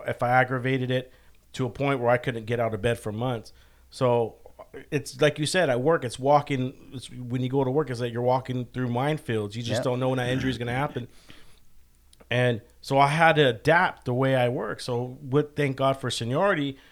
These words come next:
Speaker 1: as my seniority gained, I, I got off of the freight routes, even though I liked it because it, it was a good workout and, and it helped with my stress and anxiety. I had to switch to resi routes where the packages were lighter and it's just more walking.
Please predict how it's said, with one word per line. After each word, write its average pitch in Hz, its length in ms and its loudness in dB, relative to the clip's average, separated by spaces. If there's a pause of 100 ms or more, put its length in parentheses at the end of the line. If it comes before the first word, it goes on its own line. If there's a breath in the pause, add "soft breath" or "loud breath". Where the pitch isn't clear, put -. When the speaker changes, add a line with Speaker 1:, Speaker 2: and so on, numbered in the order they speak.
(240 loud breath)
Speaker 1:
as 127 220 0
my 120 100 0
seniority 127 480 -2
gained, 135 380 0
I, 117 160 -2
I 117 100 -4
got 123 240 -2
off 123 240 -2
of 123 80 -4
the 117 80 -2
freight 135 320 0
routes, 131 320 2
even 127 200 -4
though 117 140 -2
I 113 100 -2
liked 127 420 0
it 143 180 0
because 117 300 -4
it, 117 160 -6
it 120 120 -6
was 117 140 -4
a 107 60 -10
good 120 200 -4
workout 135 580 0 (400 loud breath)
and, 117 160 -6
and 117 180 -6
it 107 60 -10
helped 135 280 0
with 113 140 -6
my 113 140 -4
stress 127 420 0
and 117 100 -8
anxiety. 120 540 -4 (380 soft breath)
I 127 120 -4
had 139 180 4
to 120 60 -2
switch 131 380 -2
to 120 100 -8
resi 139 440 4
routes 87 340 -8
where 113 200 -2
the 107 140 -12
packages 123 500 -4
were 123 120 -4
lighter 127 480 2
and 117 100 -4
it's 113 120 -4
just - 180 -8
more 117 180 -4
walking. 123 520 -2